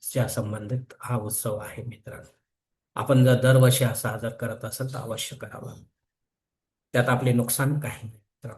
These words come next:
अग्नी पृथ्वीवर सकाळी दहा वाजून सात मिनिटानंतर हजर आहे, त्याआधी नाही. जर आपल्याला काही होम यज्ञ कर्मकांड सुरू करायचे असेल तर यावेळी नंतर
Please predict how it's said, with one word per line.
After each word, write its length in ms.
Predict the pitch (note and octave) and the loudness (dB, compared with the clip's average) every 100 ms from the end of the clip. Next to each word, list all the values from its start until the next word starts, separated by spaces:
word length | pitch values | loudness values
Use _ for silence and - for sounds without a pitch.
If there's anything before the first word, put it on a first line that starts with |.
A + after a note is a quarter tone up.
| - | -8
अग्नी 300 | B2+ B2+ D3+ | -2 0 2
पृथ्वीवर 640 | - C3 - C#3+ C#3+ C#3 - | 0 -6 -6 0 0 0 -4
सकाळी 400 | C3 B2+ B2 A2+ | -4 2 2 2
दहा 500 | A2+ G#2+ C3+ B2+ B2+ | -4 -2 0 0 -4
वाजून 300 | A#2 B2+ A#2 | -8 -2 -4
सात 500 | - - B2 C3 - | -4 -4 -2 -2 -4
मिनिटानंतर 800 | A#2+ A2+ A2 A#2 A2 A2+ G#2 C3 | -4 -4 -6 -6 -6 -8 -6 -6
हजर 340 | - G#2+ A#2 | -6 -8 -8
आहे, 460 | G#2+ G2 B2+ C3 _ _ _ _ _ _ _ _ | -8 -8 -8 -8 _ _ _ _ _ _ _ _
त्याआधी 420 | C#3+ C#3+ C3+ C#3+ C#3 | 4 6 6 6 6
नाही. 380 | - - A#2 | 4 -4 -10
जर 180 | A2+ A#2+ | -6 -4
आपल्याला 600 | A#2 A#2 B2 B2+ A#2+ A#2 A#2 - C3 _ _ _ _ _ - | -4 -4 -2 0 0 -2 -10 -16 -20 _ _ _ _ _ -2
काही 240 | A#2+ A#2 | 0 0
होम 400 | A#2 B2+ D3 - - | 0 2 4 2 0
यज्ञ 320 | A2 B2 A#2 A#2+ | -4 0 0 0
कर्मकांड 440 | A#2 A2+ A#2 B2 A#2 | -4 -8 -2 0 0
सुरू 200 | B2 A#2 | -2 -6
करायचे 380 | A#2 G#2+ - | -6 -6 -6
असेल 260 | A2+ - C3+ | -8 -8 -6
तर 40 | |
यावेळी 360 | A#2 A2 A2+ A#2 | -4 -4 -4 -2
नंतर 360 | A#2+ A#2 B2 | -2 -2 -2